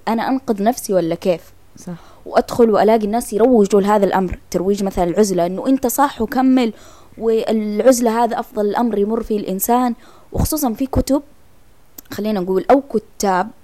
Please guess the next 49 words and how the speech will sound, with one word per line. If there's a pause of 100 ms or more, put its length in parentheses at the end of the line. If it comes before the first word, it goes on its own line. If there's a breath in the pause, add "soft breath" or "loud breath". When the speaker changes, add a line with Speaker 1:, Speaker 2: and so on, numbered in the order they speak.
(360 soft breath)
Speaker 1:
يساعدوا (280)
إنك (200)
أنت
في
مكانك
هذا
فعلا
صحيح. (480 soft breath)
ترى
العزلة
ممكن
إنها
تقلب
العكس، (120)
ممكن
إنها (120)
تخليكي (380)
من
أسوأ
Speaker 2:
شوفي،
Speaker 1:
الناس.
Speaker 2:
أنا
زي
ما
قلت
لك،
العزلة
شيء
كويس،
بس
الوحدة
هو
اللي
مو
كويس،
لأنه
العزلة،
يعني، (400)
كيف
أقول
لك؟
Speaker 1:
لا،
Speaker 2:
أنا
Speaker 1:
أنا
أبغى
أشوف
الجانب
الآخر،
يعني،